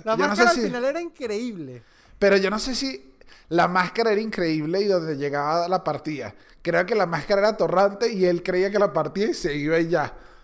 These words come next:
Speaker 2: O sea, la, lo de la máscara era una, una seguridad personal increíble. Eso era la máscara.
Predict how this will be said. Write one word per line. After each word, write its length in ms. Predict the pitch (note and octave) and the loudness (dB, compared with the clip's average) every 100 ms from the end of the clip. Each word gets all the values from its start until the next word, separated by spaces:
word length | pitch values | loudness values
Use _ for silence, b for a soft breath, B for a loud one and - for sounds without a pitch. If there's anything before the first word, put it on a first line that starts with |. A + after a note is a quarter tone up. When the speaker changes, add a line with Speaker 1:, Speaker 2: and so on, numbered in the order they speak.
| b - | b -6
Speaker 2:
O 80 | |
sea, 180 | E3 G#3 | 2 4
la, 220 | F#3 F#3 | 4 4
lo 140 | F3 F#3 | 4 6
de 80 | F#3 | 6
la 100 | F#3 | 4
máscara 360 | F#3+ F#3+ B3 | 2 4 4
era 80 | A3 | 4
una, 220 | B3 B3+ | 2 -2
una 160 | G3+ A3 | -2 -4
seguridad 520 | - G#3+ F#3+ F3+ D#3+ | 0 2 2 2 2
personal 600 | E3 A3 G3+ F3+ E3 E3+ | 2 0 2 0 0 0
increíble. 580 | G#3 G3+ F3 D#3 D#3+ A#2 | -2 -2 -2 -2 -4 -8
Eso 200 | D#3 C#3+ | -6 0
era 80 | G3 | 2
la 100 | G3+ | 2
máscara. 480 | E3 E3+ - A2+ G#2+ | 2 0 -2 -10 -12